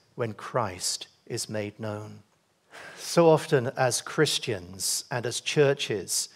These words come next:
we are so quick to criticize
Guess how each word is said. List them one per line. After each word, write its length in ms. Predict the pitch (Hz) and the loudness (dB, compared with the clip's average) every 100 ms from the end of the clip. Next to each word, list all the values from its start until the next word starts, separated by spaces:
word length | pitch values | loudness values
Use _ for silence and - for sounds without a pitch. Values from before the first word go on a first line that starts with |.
| - - - - - | -20 -20 -20 -20 2
we 140 | 139 | 4
are 140 | 127 | 6
so 640 | 120 - - - 196 190 190 - - | 4 0 2 6 8 6 2 -12 -8
quick 720 | - - 269 127 - - - _ _ _ _ - | -6 2 4 4 2 -14 -16 _ _ _ _ -10
to 80 | 127 | -10
criticize 1000 | - - 170 151 - 131 117 117 113 | -2 0 2 2 2 2 2 0 -2